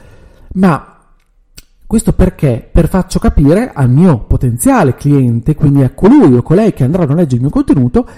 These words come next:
che co-, di cosa si tratta, perché dovrebbero leggere quel contenuto. Google da tempo riconosce il significato semantico in un qualche modo delle parole, ok?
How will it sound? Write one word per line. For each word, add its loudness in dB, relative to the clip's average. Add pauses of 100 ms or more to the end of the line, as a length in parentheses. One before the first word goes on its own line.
(220)
che -16
co-, 2
di -2
cosa 0
si -4
tratta, -4 (540)
perché 2
dovrebbero 2
leggere 0
quel -2
contenuto. -4 (1700)
Google 4
da 2
tempo 2
riconosce 0
il 0
significato -4
semantico -2
in -2
un -4
qualche -2
modo 0
delle 2
parole, 0
ok? -4